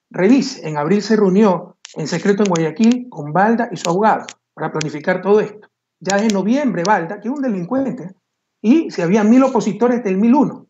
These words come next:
pero el presidente supuestamente llamó a un policía a ordenar un secuestro.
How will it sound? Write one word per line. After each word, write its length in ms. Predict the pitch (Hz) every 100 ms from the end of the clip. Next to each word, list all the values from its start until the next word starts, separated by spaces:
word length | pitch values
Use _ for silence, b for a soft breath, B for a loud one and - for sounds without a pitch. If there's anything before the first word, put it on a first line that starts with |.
| _
pero 180 | - 165
el 80 | 165
presidente 600 | 180 175 170 226 247 269
supuestamente 640 | 226 170 233 - 208 240 226
llamó 200 | 185 214
a 40 |
un 60 | 214
policía 640 | 214 185 220 320 320 - _ _
a 120 | 170
ordenar 260 | 165 175 214
un 100 | 196
secuestro. 460 | 180 220 - -